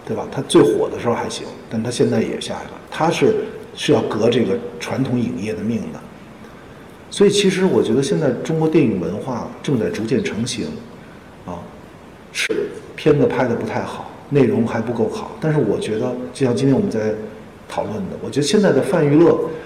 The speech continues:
实际上是对过去这几十年，我觉得电影过于教化、过于政治化的一次反动。所以它的反动的过程，它是一个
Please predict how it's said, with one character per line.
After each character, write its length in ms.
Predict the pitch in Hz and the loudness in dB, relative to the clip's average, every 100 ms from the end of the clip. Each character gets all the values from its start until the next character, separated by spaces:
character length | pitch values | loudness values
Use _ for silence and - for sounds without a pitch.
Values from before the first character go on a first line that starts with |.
| - - | -14 -8
实 220 | - 135 | 0 4
际 80 | 170 | 4
上 120 | 160 | 4
是 100 | 135 | 2
对 260 | - 127 107 - - - | 4 4 4 0 -6 4
过 180 | 165 | 6
去 240 | - - 143 | 6 6 6
这 100 | 127 | 4
几 220 | - 95 | 4 -2
十 160 | - 123 | -2 0
年， 220 | 113 101 113 | 0 0 0
我 100 | 85 | 0
觉 120 | 98 | -2
得 80 | 110 120 - - - - - - | -2 -4 -6 -12 -16 -18 -20 0
电 160 | - 156 | 4 4
影 220 | 117 - | 4 0
过 140 | 147 | 2
于 160 | 117 131 | 2 2
教 240 | 123 - 135 | 0 -2 -2
化、 340 | 87 - - - | -4 -6 -12 -2
过 100 | 127 | 0
于 100 | 131 | 0
政 260 | - 196 139 | 0 0 0
治 100 | - | -4
化 220 | - 95 - | -6 -10 -10
的 100 | 156 - - 123 | -14 -14 -12 -8
一 60 | |
次 160 | 113 139 | -4 -4
反 140 | - - - | -4 -8 -6
动。 140 | 117 - - - - - - - | -6 -6 -14 -18 -20 -20 -20 -6
所 120 | - | -2
以 40 | 139 | 0
它 80 | |
的 80 | 170 | 0
反 280 | 165 - 101 | 0 -2 2
动 160 | 175 143 | 4 6
的 80 | |
过 140 | 117 - | 6 4
程， 160 | 117 | 4
它 120 | 113 127 | 0 0
是 140 | 120 | 0
一 60 | 110 | 2
个 160 | 117 | 2